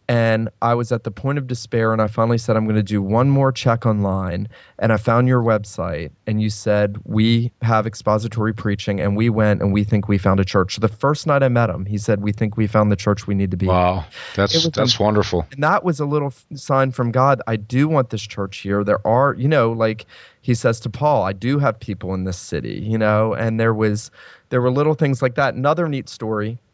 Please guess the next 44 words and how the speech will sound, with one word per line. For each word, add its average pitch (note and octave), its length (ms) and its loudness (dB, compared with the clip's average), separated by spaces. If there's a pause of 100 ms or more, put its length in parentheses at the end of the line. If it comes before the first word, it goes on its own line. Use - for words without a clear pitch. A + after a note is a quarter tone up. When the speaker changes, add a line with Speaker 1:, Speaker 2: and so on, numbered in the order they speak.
(500)
Speaker 1:
around D3 340 4
the F3+ 60 2
same D3 240 -2
time, B2 200 0
a A#2+ 40 0
little B2+ 200 0
bit B2+ 140 -4
later, A#2+ 480 2 (500)
you B2+ 40 -8
know, A#2+ 220 4
I'm A#2+ 140 4
encouraged, C#3+ 680 0
but A#2+ 140 -2
I'm A2+ 100 -2
still A2+ 480 0 (800)
sort B2 320 0
of, G#2 340 -2 (1120)
uh, G#2+ 440 2 (280)
struggling B2+ 680 -2
with A2+ 160 -6
why A2+ 100 0
aren't A#2+ 160 0
we A#2 100 -4
growing A2+ 480 2
more? F#2 220 -4
You G2 80 -4
know, G2+ 180 -2
I'm G2+ 100 -2
preaching B2+ 360 -2
the A2+ 80 -2
gospel, A#2 400 0
I'm F2+ 60 -4
preaching B2 420 -2
the A2+ 60 0
word, A2 320 4
I'm F#2 140 0
out B2 220 2
in A2+ 100 0
public, F2+ 420 -4
I'm F2 100 -2
talking C#3+ 400 -2
to G2+ 80 0
people, F2 420 -6
I'm, F#2 160 -4